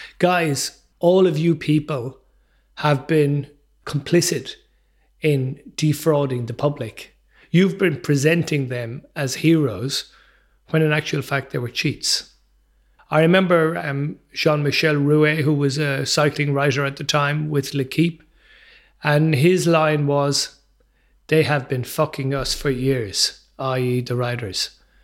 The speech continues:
I would have said, "Jean-Michel, they didn't have to try very hard. They didn't have to be brilliant to do that. We were kind of willingly buying their stories and not asking nearly enough questions."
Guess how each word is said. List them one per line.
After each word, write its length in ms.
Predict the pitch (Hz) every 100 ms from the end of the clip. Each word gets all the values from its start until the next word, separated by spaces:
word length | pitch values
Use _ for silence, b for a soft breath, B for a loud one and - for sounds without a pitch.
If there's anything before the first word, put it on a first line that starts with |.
| _ _ _ _ - 311
I 240 | 151 156
would 160 | 151 143
have 120 | 139
said, 680 | - 143 135 131 240 - B B B B B -
"Jean-Michel, 640 | - 139 135 - 147 135 139 - _ _ _ _ 302 262 -
they 140 | 143
didn't 220 | 165 175
have 120 | 139 147
to 80 |
try 280 | - 143 131
very 240 | 117 113 107
hard. 420 | - 110 95 - - _ _
They 140 | 117 139
didn't 260 | 170 180
have 180 | 135 147
to 80 | 151
be 120 | 135
brilliant 560 | 123 120 139 139 127 123
to 120 | 131
do 240 | 127 131 117
that. 260 | 101 - B B B B
We 220 | 143 147
were 180 | 139 139
kind 300 | 139 143 127
of 180 | 127 - b b b -
willingly 800 | 143 151 151 147 135 123 120 - -
buying 520 | 156 135 123 107 107 _ 143
their 120 | 120
stories 520 | - 139 117 127 123
and 180 | 127 127
not 180 | 135 131
asking 480 | 123 117 - 123 120
nearly 360 | 131 120 117
enough 260 | 110 110 -
questions." 640 | - 101 - 101 90 -